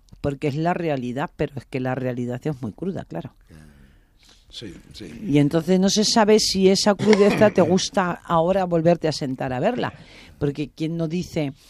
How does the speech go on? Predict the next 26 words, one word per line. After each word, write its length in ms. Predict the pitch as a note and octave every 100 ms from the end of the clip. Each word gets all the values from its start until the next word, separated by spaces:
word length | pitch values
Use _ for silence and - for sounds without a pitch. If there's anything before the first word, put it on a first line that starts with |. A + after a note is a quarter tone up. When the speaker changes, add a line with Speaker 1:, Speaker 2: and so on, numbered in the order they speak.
| - - _ - - _
Speaker 1:
que 80 | E3+
igual 540 | D3 D#3 F3 E3+ D#3
va 360 | G3+ F#3 E3 E3
alguna 320 | D#3 D#3+ D#3+
señora 560 | - D3 D#3 F3 E3 D3+
que 100 | D#3+
acaba 300 | E3+ D#3+ D3
de 120 | D3+
vivir 380 | C#3+ C#3+ D#3 D#3
una 320 | D#3 D#3 D3+
escena 340 | - D#3+ D#3
similar, 440 | C#3+ D3+ D3+ E3+ E3
por 120 | D#3+
ejemplo, 480 | - E3+ D#3+ D#3 C#3+ - - _
a 120 | -
la 180 | F3 E3+
que 120 | D#3
tú 140 | D3+ E3+
representabas 800 | E3+ D#3+ D3+ D#3+ F3+ F3 D#3 D3
con 240 | D#3 D3+
sus 440 | - D3+ D3+ C#3+ D3+
dos 260 | C#3+ -
hijas, 260 | G3+ - E3
vamos 260 | E3+ -
a 40 | D#3
suponer, 440 | D3+ D3+ G#3 A#3+